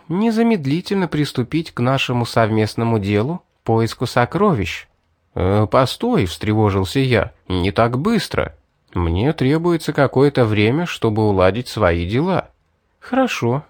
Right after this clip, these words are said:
кивнула Мэри. «Предлагаю встретиться завтра до полудня на постоялом дворе Кулик, что в пригороде у тракта, ведущего на восток империи». «Договорились», устроила меня отсрочка.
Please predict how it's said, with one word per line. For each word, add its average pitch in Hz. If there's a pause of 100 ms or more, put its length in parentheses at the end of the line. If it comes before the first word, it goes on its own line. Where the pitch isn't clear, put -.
(120)
кивнула 110
Мэри. 107 (380)
«Предлагаю 202
встретиться 180
завтра 156
до 139
полудня 160
на 151
постоялом 135
дворе 127
Кулик, 165 (380)
что -
в -
пригороде 190
у 135
тракта, -
ведущего 165
на 151
восток 139
империи». 143 (520)
«Договорились», 127 (220)
устроила 170
меня 113
отсрочка. 98